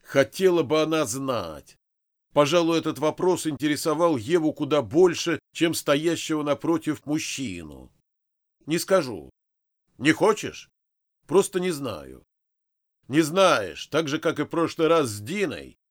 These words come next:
Полковник спрятал платок в карман. «Да». «Хорошо». Казалось, такой ответ его полностью удовлетворил, хотя поверить в подобное было невозможно. «Это я проверю.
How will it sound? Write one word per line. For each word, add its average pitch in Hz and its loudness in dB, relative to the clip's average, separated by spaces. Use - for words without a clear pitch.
Полковник 170 4
спрятал 143 -2
платок 131 -2
в - -20
карман. 87 -6
«Да». 131 2
«Хорошо». 127 2
Казалось, 170 2
такой 147 0
ответ 151 0
его 139 -2
полностью 156 -2
удовлетворил, 135 -2
хотя 131 0
поверить 156 2
в - -20
подобное 156 0
было 131 0
невозможно. 87 -2
«Это 135 6
я 165 4
проверю. 107 -2